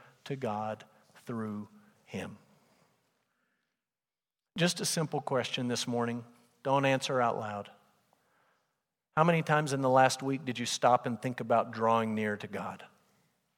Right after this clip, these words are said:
I mean, you're here on a Sunday morning. I,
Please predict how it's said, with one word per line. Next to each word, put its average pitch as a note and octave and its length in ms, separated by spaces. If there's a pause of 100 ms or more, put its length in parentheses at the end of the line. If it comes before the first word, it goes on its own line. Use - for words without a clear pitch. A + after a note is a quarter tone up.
(1900)
I D#3 60
mean, C#3 140
you're D#3+ 120
here C#3+ 240
on C3 140
a A#2 40
Sunday B2+ 340
morning. B2+ 420
I, A#2 140